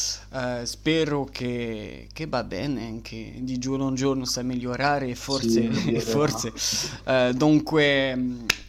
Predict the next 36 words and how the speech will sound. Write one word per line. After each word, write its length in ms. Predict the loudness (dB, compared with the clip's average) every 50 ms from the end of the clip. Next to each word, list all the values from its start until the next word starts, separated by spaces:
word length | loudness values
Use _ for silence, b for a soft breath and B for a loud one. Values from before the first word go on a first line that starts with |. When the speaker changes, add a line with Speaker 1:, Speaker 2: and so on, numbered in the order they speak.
| -18 -18 -8 -2
Speaker 1:
per 220 | -2 -2 -2 0
te 240 | 0 2 2 4 2
una, 460 | 2 2 2 2 2 0 -2 -4 -2
una 240 | 0 2 4 4 4
prima 320 | 2 2 4 8 8 8
volta, 680 | 8 8 6 6 6 6 8 8 10 10 10 8 6
ecco, 480 | 6 4 4 4 4 4 6 6 6 6
di 340 | 4 4 4 6 6 6 6 4
podcast 560 | 4 2 2 2 2 4 6 6 6 4 2
o 240 | 2 2 4 4 2
di 160 | 4 2 2
già 160 | 4 4 4 4
partecipare 720 | 4 0 2 4 4 6 6 4 4 4 6 6 6 4
in 640 | 2 0 0 -2 -4 -6 -6 -6 -4 0 0 2 4
Speaker 2:
No, 200 | 8 10 12 12
è 60 | 12 12
Speaker 1:
Italia 120 | 10 8
Speaker 2:
stata 120 | 10 10
Speaker 1:
di 60 | 10 12
Speaker 2:
la, 40 | 10
Speaker 1:
podcast? 300 | 8 8 6 6 8 8 8
Speaker 2:
la 60 | 10
mia 100 | 10 8
prima 240 | 10 12 12 12 12
volta 320 | 12 12 12 12 12 10 10
assoluta, 440 | 10 10 10 12 12 12 12 12 12
infatti 400 | 8 12 10 10 10 10 6 8
ti 100 | 8 8
ringrazio 580 | 6 8 12 12 12 12 12 12 10 10 12
per 120 | 12 12 12
l'occasione 600 | 10 8 10 10 8 8 10 8 8 8 6 2
perché 240 | 0 -2 -4 -6
è 40 | -8
stato 240 | -8 -4 -4 -4 -4
molto 300 | -2 -4 -4 0 0 0
bello 560 | 0 4 6 8 10 10 10 8 8 6 0